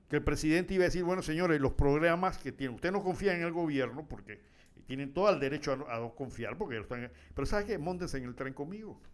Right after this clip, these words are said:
Yo pensé que un, eso es lo que haría una persona, por lo menos si yo fuera presidente lo haría. ¿Sabe qué? Móntese en el tren conmigo. Aquí está tales, tales, tales proyectos.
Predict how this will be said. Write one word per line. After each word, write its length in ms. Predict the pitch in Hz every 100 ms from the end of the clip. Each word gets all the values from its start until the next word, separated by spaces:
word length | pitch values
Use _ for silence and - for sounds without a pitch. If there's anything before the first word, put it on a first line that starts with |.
| -
Yo 160 | - 311
pensé 300 | 359 - 330
que 80 | 269
un, 160 | 262 - 185 220 269 -
eso 200 | 262 320
es 40 |
lo 80 | 320
que 100 | 165
haría 120 | 147
una 160 | 151 135
persona, 300 | 95 120 107
por 100 | 127
lo 60 |
menos 120 | 262
si 80 | 147
yo 120 | 143
fuera 180 | 202 220
presidente 320 | 151 110 147
lo 100 | 127
haría. 300 | 104 156 202 - - - - _ - -
¿Sabe 180 | - 214
qué? 200 | 262 220 -
Móntese 380 | 220 233 226
en 80 | 175
el 80 | 139
tren 180 | 156 156
conmigo. 420 | 147 120 101 90 - - - - _ _ _ - -
Aquí 180 | 127 180
está 220 | 175 180
tales, 320 | 180 180 165
tales, 280 | - 170 160
tales 180 | 170 165
proyectos. 480 | 139 147 175 123